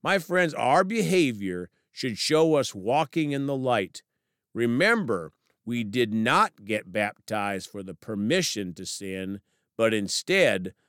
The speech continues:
for the remission of sin. Now, Ephesians five eight in the Evangelical Heritage Bible, "For you were once darkness,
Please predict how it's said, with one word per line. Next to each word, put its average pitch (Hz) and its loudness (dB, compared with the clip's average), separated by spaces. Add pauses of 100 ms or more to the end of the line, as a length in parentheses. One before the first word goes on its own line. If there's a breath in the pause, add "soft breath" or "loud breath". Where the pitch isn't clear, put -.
(120)
for 113 0
the 104 -2
remission 98 -2
of 85 -18
sin. 78 -16 (600)
Now, 147 4
Ephesians 147 -2
five 135 2
eight 131 2
in 123 -10
the 110 -8
Evangelical 120 -2
Heritage 117 -2
Bible, 85 -8 (560)
"For 127 4
you 214 2
were 123 2
once 117 2
darkness, 110 -2